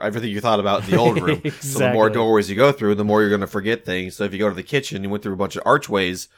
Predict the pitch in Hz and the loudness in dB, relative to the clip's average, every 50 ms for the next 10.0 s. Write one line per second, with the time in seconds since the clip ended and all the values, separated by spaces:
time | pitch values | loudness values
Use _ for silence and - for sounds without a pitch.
0 | _ _ _ _ _ _ _ _ _ _ _ _ _ _ _ _ - 104 107 107 | _ _ _ _ _ _ _ _ _ _ _ _ _ _ _ _ -8 -6 -2 0
1 | 101 98 92 92 87 - 117 98 95 - 113 92 104 95 85 90 92 87 90 85 | 0 0 -2 -4 -2 0 0 0 0 -2 -2 -2 -2 0 0 0 -2 -2 -4 -6
2 | - 80 82 - 90 - - - - - _ _ _ - 123 113 98 95 - - | -10 -12 -10 -8 -8 -8 -10 -14 -20 -20 _ _ _ -8 -8 -8 -8 -10 -12 -12
3 | - - _ _ - - - - - _ _ - - 170 151 139 127 - - - | -14 -16 _ _ -20 -20 -20 -20 -20 _ _ 4 6 6 6 6 4 2 -4 -12
4 | - _ - 139 135 135 131 127 127 147 - 190 196 185 - 165 143 139 127 147 | -12 _ 4 6 6 6 6 6 4 2 2 2 0 2 4 4 4 4 4 2
5 | 143 135 127 127 123 123 127 120 107 120 117 113 117 117 120 127 127 127 120 - | 2 2 2 0 0 0 -2 -2 -2 -4 -4 -2 -2 -4 -4 -4 -4 -4 -2 -2
6 | 131 127 131 120 113 110 113 120 123 127 131 139 151 156 147 135 113 113 110 110 | 0 0 0 0 0 -2 -4 -4 -4 -4 -4 -2 -2 0 0 0 0 -4 -4 -4
7 | 120 127 - 139 143 - 143 143 143 143 - - 165 175 180 175 _ _ _ _ | -4 -2 -2 -2 -2 -2 -4 -4 -4 -6 -8 -10 -10 -10 -10 -12 _ _ _ _
8 | _ _ _ _ _ _ _ - 123 120 117 113 - 110 98 - - - 143 151 | _ _ _ _ _ _ _ -6 -4 -2 -2 -4 -6 -8 -10 -4 0 0 0 0
9 | - - - - 131 120 113 104 104 101 98 98 98 92 87 - - - - - | -2 -8 -10 -8 -6 -6 -6 -6 -8 -8 -8 -8 -10 -10 -12 -14 -16 -20 -20 -20